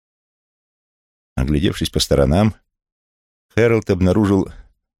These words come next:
большое удобное кресло и сел.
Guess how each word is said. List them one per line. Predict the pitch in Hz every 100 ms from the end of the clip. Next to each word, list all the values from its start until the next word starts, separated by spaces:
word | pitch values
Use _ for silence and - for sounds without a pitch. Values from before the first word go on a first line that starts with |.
| _ -
большое | 92 95 - 95 82
удобное | 76 82 82 73 73 69
кресло | 85 110 - 117 113 - _ _ _ _ _ _ _ -
и | 104
сел. | - 73 60